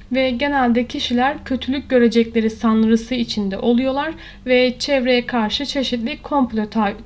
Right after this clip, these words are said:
teorileri geliştirmeye başlıyorlar. Bu durumda aktarılan ve aktaran kişinin birbirinden uzaklaşması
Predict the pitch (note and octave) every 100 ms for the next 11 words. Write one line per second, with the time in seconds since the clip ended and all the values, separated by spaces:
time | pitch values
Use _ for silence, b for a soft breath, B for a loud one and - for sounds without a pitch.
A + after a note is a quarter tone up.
0 | - A3+ G3+ G3 F#3+ F#3 F#3 G3 F#3+ -
1 | G3 F#3+ F3+ F3+ - G3 F#3 A#3 F4 B
2 | B B C4 B3 C4 B3 A#3+ - B3 -
3 | C4 A#3+ A#3+ C#4 C#4+ C#4 - A#3 - B3
4 | C4 B3+ A#3 - G#3 B3+ D4+ B3 A3+ A#3+
5 | A#3+ C4 C#4+ C4+ A3 A#3 A3+ A3+ A3 G#3
6 | G3 C#4+ E4+